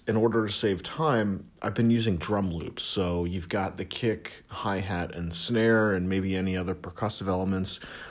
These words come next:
all on the same track. So any E Q that you do is affecting the kick, the hi-hat,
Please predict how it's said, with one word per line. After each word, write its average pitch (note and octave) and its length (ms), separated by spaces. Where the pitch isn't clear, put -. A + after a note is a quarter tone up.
all B2+ 460
on B2 120
the A2 60
same G2 340
track. - 580
So G2 460
any A2+ 320
E A2 180
Q F3 340
that B2 140
you G#2 120
do F#2 360
is F#2+ 180
affecting F2 640
the - 100
kick, - 440
the E2 80
hi-hat, E2 560